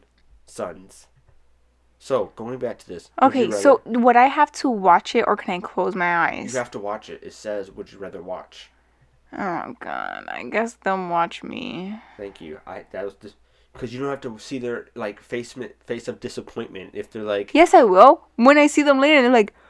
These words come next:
Speaker 2: "Chris, why do we run into this?" And me be like, "Oh, no." Oh, my
Speaker 1: <laughs>
Speaker 2: God. It's making me embarrassed
Speaker 1: Chris,
Speaker 2: already.
Speaker 1: you have to do this better.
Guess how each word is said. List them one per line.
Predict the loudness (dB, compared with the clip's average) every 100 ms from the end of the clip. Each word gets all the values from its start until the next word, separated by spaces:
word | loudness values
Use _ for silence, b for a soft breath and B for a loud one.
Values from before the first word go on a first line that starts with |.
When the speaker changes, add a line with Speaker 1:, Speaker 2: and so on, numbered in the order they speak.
| b b b b _
Speaker 2:
"Chris, | 4 6 6 2 2
why | 6 6
do |
we | 4
run | 2 2
into | 2 0 0
this?" | 0 -2
And | -4 -2
me | 0
be | 0
like, | -2 -4
"Oh, | -8 -6 -6 -8 -8 -6
no." | -4 -4 -4 -6 B B B B B B B -10
Oh, | -6 2
my | 2 2
Speaker 1:
<laughs> | 0
Speaker 2:
God. | 0 0 -2
It's | -8 -8
making | -6 -4
me | -4
embarrassed | -4 -4 -2 0
Speaker 1:
Chris, | 0 -2
Speaker 2:
already. | -6
Speaker 1:
you |
have | -8
to |
do | -6 -4
this | -4
better. | -4 -6 -6